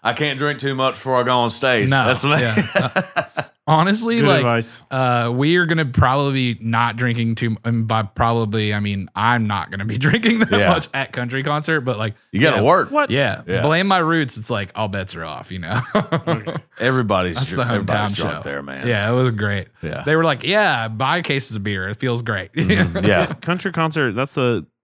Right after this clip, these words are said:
Speaker 3: festival that you can buy, like, a thirty rack of Keystone for, like, twenty dollars or
Speaker 2: You used to be
Speaker 3: something.
Speaker 2: able to. Now they're, like, twelve packs for fifteen bucks. Still,
Speaker 1: Jeez.
Speaker 2: still great value.
Speaker 3: Right, but
Speaker 2: Yeah.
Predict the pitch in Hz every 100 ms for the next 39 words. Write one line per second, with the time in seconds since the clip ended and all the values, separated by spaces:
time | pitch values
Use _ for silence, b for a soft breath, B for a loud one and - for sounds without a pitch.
0 | _ - 131 127 123 117 113 117 113 113
1 | 110 107 101 92 - - 120 117 113 110
2 | - 95 120 113 - 98 92 95 92 110
3 | 104 98 95 98 90 120 117 104 104 101
4 | 98 101 95 107 127 123 117 92 - 117
5 | 113 - 98 90 - 95 104 - - 90
6 | 85 76 - - 120 113 123 - - 147
7 | 110 113 78 90 73 - 127 117 98 -
8 | - 98 95 107 95 85